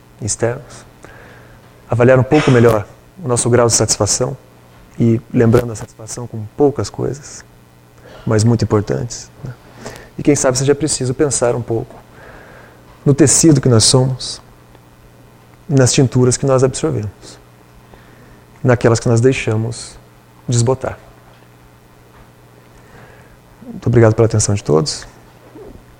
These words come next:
Uma boa noite. Vamos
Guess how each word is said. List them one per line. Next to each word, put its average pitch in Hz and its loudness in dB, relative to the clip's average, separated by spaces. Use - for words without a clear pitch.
Uma 120 2
boa 110 6
noite. 123 0
Vamos 120 0